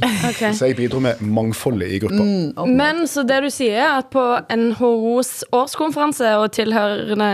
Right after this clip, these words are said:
Speaker 1: herligheter, så er det streng dress code.
Speaker 2: <laughs> Ja, ganske.
Speaker 1: Ja, for det at jeg har jo merket meg i media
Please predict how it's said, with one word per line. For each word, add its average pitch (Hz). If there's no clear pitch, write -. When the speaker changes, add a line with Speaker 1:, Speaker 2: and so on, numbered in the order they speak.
Speaker 1:
herligheter, 202
så -
er 294
det 294
streng 226
dress 208
code. 185
Speaker 2:
<laughs> -
Ja, 120
ganske. 110
Speaker 1:
Ja, 196
for 226
det 233
at 240
jeg 269
har 262
jo 254
merket 214
meg 196
i 220
media 202